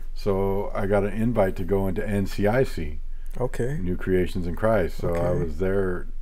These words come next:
Speaker 1: late two thousand eight.
Speaker 2: Can you explain just briefly what N C I C is?
Speaker 1: N C I C, New Creations in Christ,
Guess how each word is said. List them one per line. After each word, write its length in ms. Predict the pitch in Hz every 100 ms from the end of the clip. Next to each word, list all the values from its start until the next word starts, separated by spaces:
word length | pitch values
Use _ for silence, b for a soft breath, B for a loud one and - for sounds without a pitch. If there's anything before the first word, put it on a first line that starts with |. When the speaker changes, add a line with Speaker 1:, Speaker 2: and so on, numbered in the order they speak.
| -
Speaker 1:
late 300 | 92 104 117
two 140 | 110
thousand 380 | 101 92 82 85
eight. 260 | 85 85 - - -
Speaker 2:
Can 160 | 135
you 80 | 151
explain 360 | 160 - 147 143
just 380 | - 123 - -
briefly 440 | 139 127 139 147
what 140 | 135 123
N 80 | 123
C 140 | 131
I 100 | 123
C 180 | 120 123
is? 120 | 131
Speaker 1:
N 80 | 104
C 220 | 101 110
I 140 | 107 104
C, 260 | - 98
New 180 | 92 98
Creations 560 | - 107 101 92 98 87
in 100 | 85
Christ, 580 | 92 87 85 - -